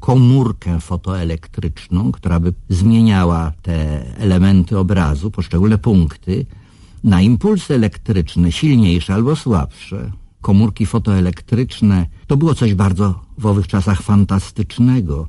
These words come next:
Czytało się o tym, że teoretycznie można zbudować takie urządzenie, że jak człowiek podchodzi do zamkniętych drzwi, komórka fotoelektryczna daje sygnał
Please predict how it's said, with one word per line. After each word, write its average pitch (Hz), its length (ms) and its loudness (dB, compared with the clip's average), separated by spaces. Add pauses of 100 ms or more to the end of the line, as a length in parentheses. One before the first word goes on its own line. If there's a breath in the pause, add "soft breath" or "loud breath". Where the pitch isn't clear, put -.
(160 loud breath)
Czytało 160 540 0
się - 240 -4
o 85 180 0
tym, 95 520 -2
że 101 480 0 (100)
teoretycznie 139 720 0
można 117 800 2
zbudować 123 680 -4
takie 165 260 -4
urządzenie, 104 800 0 (600 loud breath)
że 113 120 -2
jak 110 240 -4
człowiek 190 520 -2
podchodzi 107 920 -2 (240 loud breath)
do 113 140 -2
zamkniętych 117 760 2
drzwi, 92 520 0 (1200 loud breath)
komórka 151 720 0
fotoelektryczna 113 1300 -2 (120)
daje 87 500 0
sygnał 135 840 0